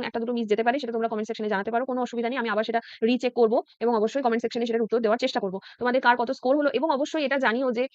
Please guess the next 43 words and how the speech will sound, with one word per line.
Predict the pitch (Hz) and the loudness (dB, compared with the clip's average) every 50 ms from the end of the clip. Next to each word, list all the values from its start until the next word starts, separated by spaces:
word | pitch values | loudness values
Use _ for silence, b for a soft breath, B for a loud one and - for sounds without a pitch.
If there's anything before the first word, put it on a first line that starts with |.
| b b | b b
তোমাদের, | - 247 254 247 262 269 240 | -2 0 0 2 2 2 2
আহ, | 226 214 214 214 | 2 2 0 0
কোথায় | 208 240 233 - 277 269 | -2 -2 -2 -2 -2 -2
কিরকম | - 254 - 277 285 | -2 -2 -2 -2 -4
চেকিং | - - 262 - 320 311 | -2 -2 0 0 0 0
হয়েছে, | 277 220 175 - - 180 B B B B | 0 0 -2 -4 -6 -10 B B B B
ঠিক | - 294 311 | -6 -4 -2
আছে? | 339 320 | -2 0
কোথায় | 233 233 277 269 | 0 -2 0 0
কিরকম | 247 247 254 269 | -2 -2 -2 -2
চেকিং | 262 254 240 262 254 | -4 -4 -4 -2 -2
হয়েছে | 247 233 262 | -2 -2 -4
সেটা | 247 233 247 | -2 -2 -2
মানে | 240 233 | 0 0
কোথাও | 226 233 262 254 247 - - _ | 0 0 0 -2 -2 -4 -6 _
অনেক | - 220 233 226 | -6 -4 -2 0
লুজ | 240 254 262 - | 0 0 0 0
চেকিং | - 226 240 247 | -2 -2 0 0
হয়েছে | 247 220 214 240 | 0 0 2 0
আমি | 226 240 | 0 0
শুনছিলাম। | - 233 233 - 226 226 214 220 B B B B B B | 0 -2 -2 -2 -2 -2 -2 -4 B B B B B B
তো | 220 214 214 | 2 2 2
সেগুলোর | - 247 233 262 269 | 2 2 0 2 2
ব্যাপারে | 247 240 247 254 262 247 | 2 2 2 2 2 0
যদি | 247 240 254 254 - | 0 -2 -2 -2 -2
তোমরা | - 220 233 247 254 | -4 -2 -2 0 -2
কথা | 233 226 269 | -2 0 0
বলো | 262 262 262 | 0 0 2
তাহলেই | 254 226 240 254 254 | 0 0 0 0 0
জানতে | 247 220 226 233 | 0 0 2 2
পারবো, | 233 214 208 | 2 2 2
কারণ | 220 226 | 0 0
আমরা | 214 214 226 | 0 0 0
তো | 233 | 0
আর | 254 247 | 0 0
পরীক্ষাটা | 240 247 240 - 262 262 | -2 -4 -4 -4 -4 -2
দিইনি, | 247 285 311 254 | -2 -2 -2 0
তোমাদের | 247 240 240 240 | 0 0 0 0
কাছ | 254 247 | -2 -2
থেকেই | 269 262 269 | -2 -2 0
আমরা | 247 226 226 | 0 0 0
ইনফরমেশন | 220 233 226 214 214 226 220 | 0 0 -2 -2 -2 -2 -4
পাবো। | 208 180 185 | -4 -4 -6